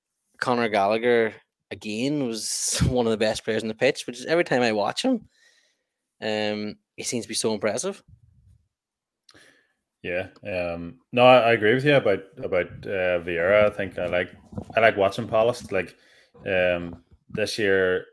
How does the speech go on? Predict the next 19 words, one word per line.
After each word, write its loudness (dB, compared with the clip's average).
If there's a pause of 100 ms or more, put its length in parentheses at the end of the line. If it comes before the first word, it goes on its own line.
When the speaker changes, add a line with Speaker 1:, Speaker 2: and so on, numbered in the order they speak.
Speaker 2:
is -6
such -4
a, 0 (260)
a -12
contrast, -4
uh, -4
compared -8
to, -6 (360)
um, -10 (380)
last -6
year. -4 (500)
Um, -6 (320)
really -4
good -4
team -8
to -6
watch, 0
entertaining. -6 (180)
Um, -4